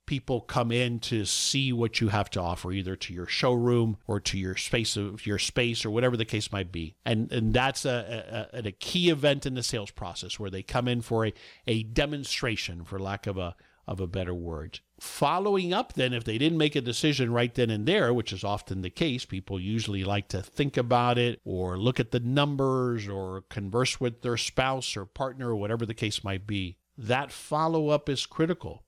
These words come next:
You know, sometimes it's as simple as people get busy, they get distracted, they get back into the rhythm of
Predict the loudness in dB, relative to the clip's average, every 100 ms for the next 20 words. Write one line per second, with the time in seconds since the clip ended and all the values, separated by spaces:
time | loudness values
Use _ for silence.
0 | 0 2 2 4 2 2 2 2 0 0
1 | 0 2 2 2 2 2 0 -2 -4 0
2 | 0 0 2 0 0 -2 0 0 -2 -4
3 | -6 -6 -4 -6 -2 -2 0 -2 0 0
4 | -2 -6 -8 -8 -12 -4 -4 0 0 0
5 | 0 0 0 -2 -2 0 0 2 0 0
6 | 2 2 2 2 -2